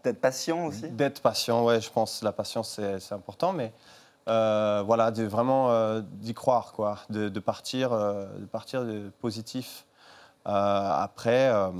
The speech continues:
Speaker 2: voilà, je dis pas non plus de, de sauter d'une falaise sans parachute, non, non, c'est, c'est important de, de, je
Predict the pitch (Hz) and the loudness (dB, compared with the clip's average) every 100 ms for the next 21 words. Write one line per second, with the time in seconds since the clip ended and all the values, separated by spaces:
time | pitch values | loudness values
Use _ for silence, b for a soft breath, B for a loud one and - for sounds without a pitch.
0 | 92 - - _ _ _ - - 127 147 | -8 -12 -16 _ _ _ -8 2 4 4
1 | 107 104 107 113 107 104 - 123 107 101 | 0 -4 2 2 2 -2 -2 -2 -2 -4
2 | 101 104 - 113 131 120 110 - 113 123 | -4 -6 -2 -2 0 0 -2 0 0 0
3 | 120 117 104 107 110 - 120 120 113 107 | -2 -2 0 0 0 -4 -4 -2 -2 -2
4 | 101 95 104 98 98 101 - 95 104 - | -6 -8 -8 -6 -8 -10 -10 -10 -10 -4
5 | 117 107 98 95 98 98 95 - 165 | -4 -2 -6 -6 -8 -8 -10 -16 -16